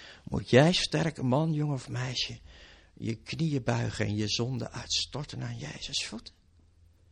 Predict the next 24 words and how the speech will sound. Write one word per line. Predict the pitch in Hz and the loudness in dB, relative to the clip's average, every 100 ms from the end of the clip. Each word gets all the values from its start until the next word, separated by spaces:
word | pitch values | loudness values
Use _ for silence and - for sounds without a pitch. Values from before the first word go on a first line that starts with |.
| - _ | -20 _
Dat | - 104 | -8 -6
doe | 104 98 | -6 -8
je | |
toch | - 123 | -8 -6
zeker | - 208 - - | -6 -6 -12 -18
niet | - | -8
zo | - 196 | -8 -8
kinderachtig? | - 202 196 190 - - - - - - _ _ _ _ _ _ _ _ _ _ _ _ _ _ _ - - - - _ _ - - _ _ - - _ - | -10 -12 -12 -14 -14 -14 -14 -14 -16 -20 _ _ _ _ _ _ _ _ _ _ _ _ _ _ _ -20 -20 -20 -20 _ _ -20 -20 _ _ -20 -20 _ -8
Zoiets | - - 107 - - | -6 -4 -4 -2 2
doe | 226 | 2
je | 277 277 | 2 -2
toch | 247 220 | -4 -2
niet? | 240 - | -2 0
En | 120 | 8
dan | 120 127 123 - - - _ | 10 10 6 -8 -16 -20 _
fluistert | - - - - 123 139 - 127 | -8 2 4 8 6 6 4 2
de | |
duivel, | 156 151 151 - 151 147 - 147 | 2 2 0 0 0 0 2 4
de | 151 | 8
duivel | 151 156 160 | 10 10 8
fluistert | 160 175 160 170 175 - | 2 2 4 4 -2 -2
van | - 202 - - - | 2 2 0 -4 6
alles | 185 185 135 113 | 6 6 2 -2
in, | 110 | -2